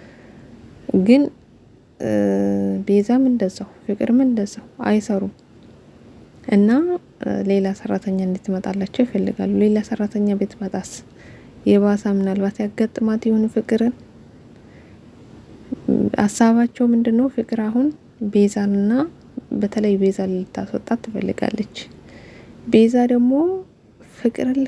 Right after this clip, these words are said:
ከቤት ልታስወጣት ትፈልጋለች። ታምር እኮ ነው እንደው የእነዚህ ልጅ ስ-፣ ስራ ማለት ነው። ማን ማንን አስወጥቶ ማን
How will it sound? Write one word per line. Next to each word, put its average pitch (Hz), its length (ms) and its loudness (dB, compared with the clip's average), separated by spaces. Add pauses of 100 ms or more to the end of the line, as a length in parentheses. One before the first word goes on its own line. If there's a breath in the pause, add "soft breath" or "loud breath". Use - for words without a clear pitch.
ከቤት 214 380 0
ልታስወጣት 208 720 -4
ትፈልጋለች። 196 800 -2 (640 loud breath)
ታምር 208 400 2
እኮ - 220 -6
ነው 185 120 -2
እንደው 185 220 -2
የእነዚህ 180 420 0
ልጅ 185 180 -4
ስ-፣ - 140 -18 (260)
ስራ 202 160 0 (100)
ማለት 220 340 -2
ነው። 196 120 -4 (1800)
ማን 226 260 6 (140)
ማንን 214 360 0
አስወጥቶ - 540 -8
ማን 190 280 -4